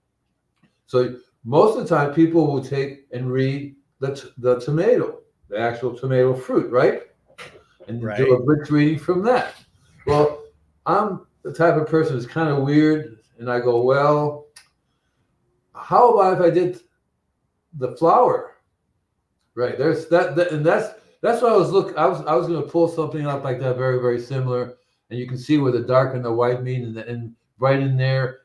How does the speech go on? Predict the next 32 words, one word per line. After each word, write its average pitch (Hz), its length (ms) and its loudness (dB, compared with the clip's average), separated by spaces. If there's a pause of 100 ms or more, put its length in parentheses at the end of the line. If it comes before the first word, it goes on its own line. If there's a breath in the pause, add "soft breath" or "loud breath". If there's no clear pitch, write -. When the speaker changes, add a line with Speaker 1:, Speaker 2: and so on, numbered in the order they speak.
Speaker 1:
it's 113 140 -10
basically 135 520 -4
like, - 100 -10
like 117 300 -6
a - 80 -12
sixteen 139 920 -8 (500)
uh, 117 300 -6
bricks. - 440 -2 (800)
Speaker 2:
Yeah, 110 180 -8 (440)
yeah. 113 180 -8
Speaker 1:
And 143 220 -2
this, 196 240 -2 (160)
this 208 160 -4
particular 220 520 -2
one, 143 580 0
I'm 143 140 -2
not 165 160 0
sure 170 160 0
what 139 140 2
it's 135 120 -6
for, 165 260 2
but 135 100 -6
it 120 60 -2
has 127 340 -6
two 165 120 -2
different 147 300 -4
types 143 220 -2
of 135 60 -8 (120)
readings 143 420 0 (320 soft breath)
on 123 100 -8
either 135 240 0
side. 127 480 0